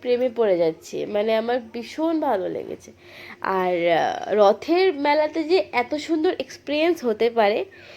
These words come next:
তো আমি নিজেকে না দেখলে বিশ্বাস করতাম না। আমাকে না আগের থেকে না কিচ্ছু বলেনি যে এরকমভাবে রথ বেরোয়, এরকম এরকম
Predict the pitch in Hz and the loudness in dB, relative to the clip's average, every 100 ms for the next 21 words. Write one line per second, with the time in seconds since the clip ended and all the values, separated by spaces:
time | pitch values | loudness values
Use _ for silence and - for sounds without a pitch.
0 | - - _ - 208 202 - 226 269 277 | -20 -20 _ -4 0 0 0 -2 -2 -4
1 | 247 262 262 254 247 220 247 285 285 220 | -4 -4 -2 0 -2 -2 -4 -2 -2 -2
2 | 254 - 208 185 185 185 196 - 220 254 | -8 -4 -4 -4 -4 -6 -4 -4 -2 -2
3 | 330 339 269 277 349 392 392 - 330 - | 0 0 2 0 -2 0 -2 0 -2 -2
4 | - 392 330 233 190 185 190 202 233 277 | 2 4 6 4 2 0 -2 -4 -4 -4
5 | 285 - - 311 - 294 330 349 302 320 | -6 -14 -16 -16 -2 2 2 2 2 6
6 | 294 269 247 226 226 254 262 - 294 339 | 6 6 4 2 4 6 6 4 2 2
7 | 330 277 269 240 254 262 | 0 0 0 0 0 -2